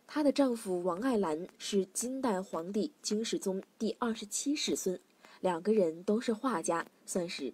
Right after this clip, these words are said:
志同道合。七格格胤欢是最后出生的皇族成员，一直从事教育工作。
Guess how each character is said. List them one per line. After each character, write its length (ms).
志 220
同 220
道 160
合。 280
七 240
格 160
格 280
胤 260
欢 260
是 180
最 280
后 260
出 180
生 220
的 160
皇 340
族 180
成 200
员， 220
一 160
直 160
从 240
事 200
教 260
育 100
工 200
作。 200